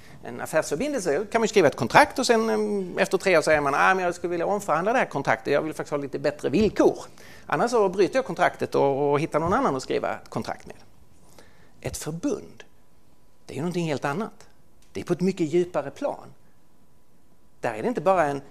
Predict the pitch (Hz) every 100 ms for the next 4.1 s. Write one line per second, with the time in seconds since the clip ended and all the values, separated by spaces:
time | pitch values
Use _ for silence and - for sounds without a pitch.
0 | - - - - 127 120 123 123 - -
1 | - - - - - - - - 185 220
2 | 165 139 131 - 131 104 104 - 117 -
3 | 160 170 190 180 139 175 254 - - -